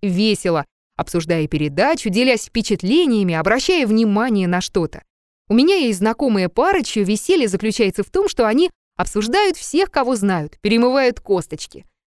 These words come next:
Да, наверное, с точки зрения морали это очень плохо, но им так нравится. Доказали себе лишний раз, какие они классные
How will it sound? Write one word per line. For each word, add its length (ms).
Да, 340
наверное, 460
с 40
точки 340
зрения 400
морали 460
это 260
очень 240
плохо, 520
но 180
им 340
так 200
нравится. 640
Доказали 520
себе 240
лишний 340
раз, 180
какие 340
они 200
классные 600